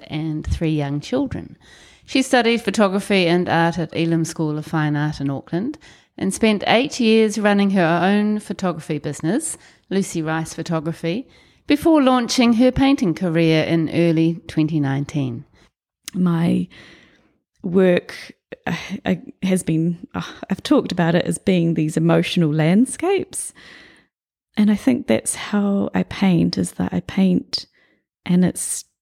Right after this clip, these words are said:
Speaker 2: how I'm feeling at the time will determine the colour that I put down, um, what music I'm listening to, and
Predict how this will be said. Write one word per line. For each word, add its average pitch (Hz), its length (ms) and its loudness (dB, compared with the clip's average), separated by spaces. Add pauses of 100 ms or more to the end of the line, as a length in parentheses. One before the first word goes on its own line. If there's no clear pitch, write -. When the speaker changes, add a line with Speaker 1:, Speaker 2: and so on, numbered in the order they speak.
(220)
Speaker 2:
how 185 220 -2
I'm 175 140 2
feeling 185 380 2
at - 100 -2
the 175 80 -4
time 175 720 0 (180)
will 175 180 -2
determine 180 400 2
the 180 80 2
colour 220 320 0
that 214 160 -2
I 196 80 -2
put - 240 -8
down, 160 480 -2 (800)
um, 165 440 -2
what - 180 0
music 214 420 2
I'm 165 120 0
listening 165 520 0
to, 160 580 -6 (840)
and 175 640 2